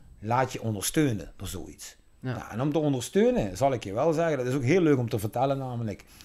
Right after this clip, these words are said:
Speaker 1: Ik heb, eh, sinds drie jaar werk ik samen met een bedrijf. Ehm, dat is de Houwersgroep heet dat. Dat is een soort warenkeuring. Die kun je als bedrijf zijnde zelf inschakelen.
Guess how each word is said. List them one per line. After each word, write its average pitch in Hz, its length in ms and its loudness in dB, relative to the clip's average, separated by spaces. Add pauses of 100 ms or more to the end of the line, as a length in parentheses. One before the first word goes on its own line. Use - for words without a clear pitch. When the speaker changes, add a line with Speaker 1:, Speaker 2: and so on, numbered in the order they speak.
(140)
Speaker 1:
Ik 113 120 -8
heb, 117 300 2
eh, 101 60 -2 (140)
sinds 120 280 -4
drie 151 220 2
jaar 170 420 2 (120)
werk 131 300 2
ik 117 120 -4
samen 180 380 4
met 151 120 0
een 120 100 0
bedrijf. 131 540 2 (680)
Ehm, 101 960 -2
dat 113 200 0
is 127 140 -2
de 139 60 2
Houwersgroep 147 560 0
heet 170 220 8
dat. 139 260 -4 (340)
Dat 101 100 -4
is 131 100 2
een 127 160 0
soort - 600 0 (200)
warenkeuring. 170 880 2 (540)
Die 117 120 -6
kun 190 220 4
je 143 100 2
als 120 140 0
bedrijf 139 340 2
zijnde 117 260 -2
zelf 139 360 4
inschakelen. 147 720 -2